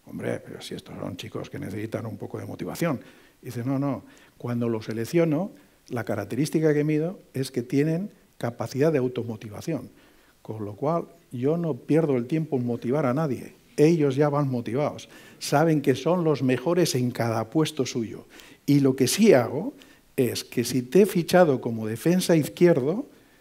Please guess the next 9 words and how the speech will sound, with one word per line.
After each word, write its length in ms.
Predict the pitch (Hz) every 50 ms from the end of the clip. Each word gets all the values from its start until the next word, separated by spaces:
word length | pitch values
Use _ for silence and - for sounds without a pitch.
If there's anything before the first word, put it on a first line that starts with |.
| _ _ _ _
no 300 | - 127 123 151 185 190
te 160 | 190 - 147
dejo 460 | 131 151 190 190 190 - 202 208 214 -
que 160 | - 135 123 123
chutes 520 | - 170 185 185 - 196 196 196 - -
ni 180 | 131 135 135 131
pierdas 380 | - 151 165 190 190 175 175
el 120 | 151 135 135
tiempo 480 | 147 160 175 175 165 180 185 190 202